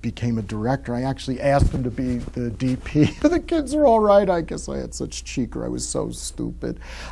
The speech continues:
I asked him to, to, if he'd be the director of photography for my movie. You know, he's this huge director. You know, it was hilarious. I didn't know better. Um, uh,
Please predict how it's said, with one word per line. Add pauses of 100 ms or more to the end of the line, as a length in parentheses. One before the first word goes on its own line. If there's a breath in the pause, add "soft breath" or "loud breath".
I
asked
him
to,
to, (220)
if
he'd (200)
be
the
director
of
photography
for
my
movie.
You
know,
he's
this
huge
director.
You
know,
it
was
hilarious. (340 loud breath)
I
didn't
know
better. (460 loud breath)
Um, (1080 loud breath)
uh,